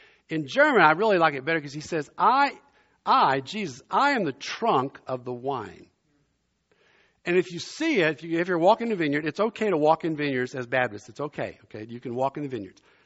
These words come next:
There's this little gnarly piece that comes straight out of the ground. This is about as big as it is. That's it. It's ugly. There's nothing pretty about it at all. And then out of it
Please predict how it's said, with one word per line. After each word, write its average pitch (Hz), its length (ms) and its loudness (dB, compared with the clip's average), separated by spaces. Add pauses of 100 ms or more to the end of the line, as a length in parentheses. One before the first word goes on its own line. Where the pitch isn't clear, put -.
(540)
There's 208 220 2
this 190 180 -6
little 285 240 0
gnarly 233 640 4
piece 233 300 -8
that 170 80 -6
comes 160 200 -6
straight 214 240 -2
out 214 60 4
of 190 60 2
the 180 40 -4
ground. 147 260 -2
This 202 140 -10
is 247 100 -10
about 214 200 2
as 143 80 -6
big 160 180 -6
as 151 80 -6
it 143 140 -4
is. 92 160 -6
That's - 180 -12
it. 110 160 -10 (240)
It's - 160 -10
ugly. 175 340 -2 (680)
There's 160 180 -4
nothing 247 300 -2
pretty 202 240 -4
about 147 240 2
it 143 180 -8
at 135 100 -2
all. 95 240 -4 (1000)
And 190 80 -2
then 233 100 0 (100)
out 294 220 6
of 233 80 2
it 185 100 0